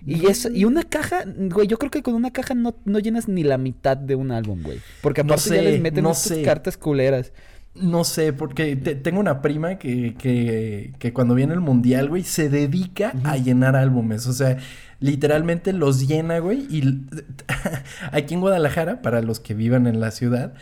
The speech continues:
Speaker 2: hay
Speaker 1: Ajá.
Speaker 2: una tienda muy conocida en una plaza que lo único que tiene es esa pinche tienda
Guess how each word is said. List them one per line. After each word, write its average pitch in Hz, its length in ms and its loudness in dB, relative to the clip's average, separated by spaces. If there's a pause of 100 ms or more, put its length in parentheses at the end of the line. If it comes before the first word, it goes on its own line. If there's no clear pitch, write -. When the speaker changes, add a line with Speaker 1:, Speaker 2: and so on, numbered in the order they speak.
(240)
Speaker 2:
hay 139 160 2
Speaker 1:
Ajá. 151 140 6
Speaker 2:
una 147 260 2
tienda 147 260 2
muy 151 220 2
conocida 151 580 0
en 139 120 4
una 139 280 0
plaza 139 400 2
que 143 120 0
lo 151 100 6
único 262 280 6
que 247 120 2
tiene 254 320 4
es 247 100 2
esa - 220 -2
pinche 180 260 0
tienda 170 500 -2